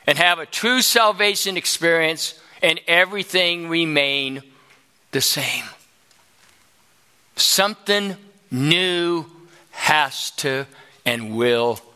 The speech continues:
happen. That's the first part. The second part is a new contrast. I love, you know, I,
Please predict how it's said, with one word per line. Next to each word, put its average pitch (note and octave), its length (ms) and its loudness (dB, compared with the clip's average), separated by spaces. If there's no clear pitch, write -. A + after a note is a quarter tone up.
happen. - 460 -4
That's C#3+ 220 2
the C#3 60 -14
first - 340 -2
part. - 340 -8
The B2 80 0
second F#3+ 400 0
part C#3+ 400 0
is A#2+ 180 -2
a A#2+ 60 -2
new A#2+ 200 -2
contrast. - 920 -4
I D#3 80 4
love, E3 480 0
you D3 100 0
know, B2 220 -4
I, D3+ 80 4